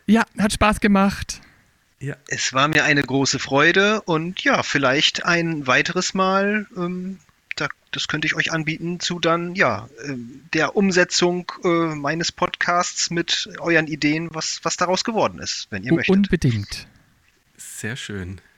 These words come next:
Speaker 2: Ich hab tatsächlich auch eine Idee, die in deine, die eine Folge in deinem Podcast werden könnte. Möchte ich
Speaker 1: Ich
Speaker 2: jetzt aber nicht
Speaker 1: auch.
Speaker 2: spoilern.
Speaker 1: <laughs>
Speaker 2: Ich möchte nicht
Speaker 3: Oh.
Speaker 2: spoilern. Wir können mal jetzt nach, nachdem wir Pause drücken,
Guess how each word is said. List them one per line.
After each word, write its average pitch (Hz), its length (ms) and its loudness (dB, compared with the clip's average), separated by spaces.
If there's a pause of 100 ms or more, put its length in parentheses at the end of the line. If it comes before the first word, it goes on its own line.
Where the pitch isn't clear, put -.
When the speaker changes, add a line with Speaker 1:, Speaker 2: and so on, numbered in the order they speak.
(160)
Speaker 2:
Ich 120 160 -10
hab 175 140 -10
tatsächlich - 580 -6
auch - 160 -10
eine 120 120 -6
Idee, 104 600 -8
die 104 140 -8
in 98 160 -10
deine, 95 400 -8
die 107 200 -8
eine 107 200 -4
Folge 110 440 -4
in 104 220 -8
deinem 95 180 -6
Podcast - 600 -12
werden 92 300 -6
könnte. 92 360 -10
Möchte 117 240 -2
ich 247 100 4
Speaker 1:
Ich - 80 -10
Speaker 2:
jetzt - 60 -4
aber 220 160 4
nicht 226 140 4
Speaker 1:
auch. 226 80 2
Speaker 2:
spoilern. 214 520 0
Speaker 1:
<laughs> - 40 -10
Speaker 2:
Ich 147 80 6
möchte 196 480 4
nicht - 20 2 (220)
Speaker 3:
Oh. 123 380 4
Speaker 2:
spoilern. 151 500 0
Wir 123 80 -6
können 190 200 2
mal 156 100 4
jetzt 139 160 0
nach, 147 320 0
nachdem 135 320 0
wir 131 100 4
Pause 123 360 -2
drücken, 131 360 -6